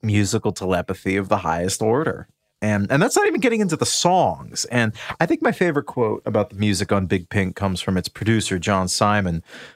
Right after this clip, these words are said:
who described the songs in a nineteen ninety-three interview as, quote, "more like buried treasure from American lore than new songs by contemporary artists." And I just think that's amazing. I think it's perfect.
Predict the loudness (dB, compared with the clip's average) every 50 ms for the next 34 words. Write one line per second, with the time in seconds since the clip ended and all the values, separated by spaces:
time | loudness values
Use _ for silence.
0 | _ 0 0 0 2 0 0 0 2 2 2 2 0 -2 -2 0 2 2 4 4
1 | 2 2 0 0 -2 -4 -4 -4 -2 0 2 2 0 0 0 0 0 2 2 2
2 | 0 0 2 2 2 2 2 2 2 0 0 0 0 2 2 0 -2 -4 -4 -2
3 | 0 0 0 0 -2 -4 -4 -2 0 0 2 2 2 0 0 0 0 0 -2 -4
4 | _ _ -2 0 0 2 2 0 -2 -4 -6 -8 -4 0 2 2 2 2 0 0
5 | -2 -2 -4 -4 -2 -2 0 0 0 0 2 2 2 0 0 -2 -2 0 0 2
6 | 2 2 4 4 2 2 0 0 -2 -2 -2 -4 -2 -2 -2 -2 -2 -2 -2 0
7 | 0 0 0 0 -2 -4 -4 -4 -4 -4 -4 -6 -10 -14 -10 -8 -8 -8 -8 -8
8 | -6 -4 -2 -2 -2 -2 -4 -6 -6 -8 -8 -6 -6 -6 -6 -6 -6 -8 -8 -10
9 | -18 -20 -14 -8 -6 -2 0 0 0 0 0 -2 -2 -2 -2 -2 -2 -2 -4 -4
10 | -4 -6 -6 -6 -4 -4 -6 -6 -8 -6 -4 -2 -2 -2 -2 0 2 2 2 0
11 | -2 -8 -16 _ -20